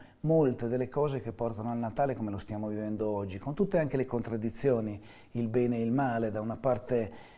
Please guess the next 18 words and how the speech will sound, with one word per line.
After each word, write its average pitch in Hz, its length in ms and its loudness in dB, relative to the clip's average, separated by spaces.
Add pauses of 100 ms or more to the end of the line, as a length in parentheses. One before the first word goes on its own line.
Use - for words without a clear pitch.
(100)
la 110 140 -2
felicità 117 540 0
e 127 60 4
la 117 140 2
gioia, 139 340 0
dall'altra 123 520 -2
chi - 140 -8
la 113 120 0
gioia 120 320 0
vuole 110 260 -2
togliercela. 104 800 -4 (360)
Rileggendolo 165 800 4
però 147 220 0
si 135 140 -6
trova 143 240 0
anche 139 240 -2
un'altra 135 400 0
cosa, 101 500 -4